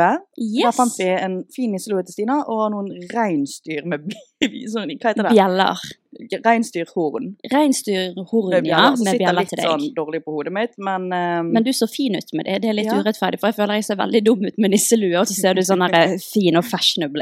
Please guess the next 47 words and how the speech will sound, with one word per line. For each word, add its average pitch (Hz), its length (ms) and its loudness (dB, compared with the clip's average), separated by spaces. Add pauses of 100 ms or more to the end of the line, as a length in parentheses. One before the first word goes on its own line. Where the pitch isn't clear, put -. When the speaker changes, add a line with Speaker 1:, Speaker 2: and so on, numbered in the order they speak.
Speaker 1:
Men - 20 2
det 202 120 4 (120)
Speaker 2:
ut. 180 100 0
Speaker 1:
<laughs> - 0 -
Nei, 330 280 8 (440)
det 453 140 6
ser 240 120 4
Speaker 2:
Jo, 285 160 12
Speaker 1:
ikke 415 120 6
Speaker 2:
for, 381 160 -2 (100)
Speaker 1:
fashionable - 520 4
Speaker 2:
jo, 311 100 12
Speaker 1:
ut. 605 120 10
Speaker 2:
men 523 180 12 (100)
det, 539 140 10
på - 520 4
et 247 60 10
vis 285 480 8
så 285 220 4
gjør 294 320 8
det 165 120 2
det. 175 120 8 (300)
Speaker 1:
<laughs> 277 240 -6
Ja. 165 360 2 (180)
Geviret. 262 380 8
Er 233 580 4
ikke 233 100 -2
det 240 80 6
det 226 80 10
heter? 254 260 6
Speaker 2:
Geviret, 196 280 4
det 277 60 10
er - 40 12
jo 247 60 10
Speaker 1:
Det 370 60 10
heter - 0 -
jo 330 60 8
Speaker 2:
horn. 247 160 6
Speaker 1:
gevir. 208 300 -2 (380)
Speaker 2:
Gevir? 208 580 2 (280)
Speaker 1:
Eh, - 60 -6 (500)
Speaker 2:
Heter 254 220 4
ikke 262 80 8
Speaker 1:
gevir. - 80 6
Speaker 2:
det 269 100 8
horn 247 300 4
da? 254 180 2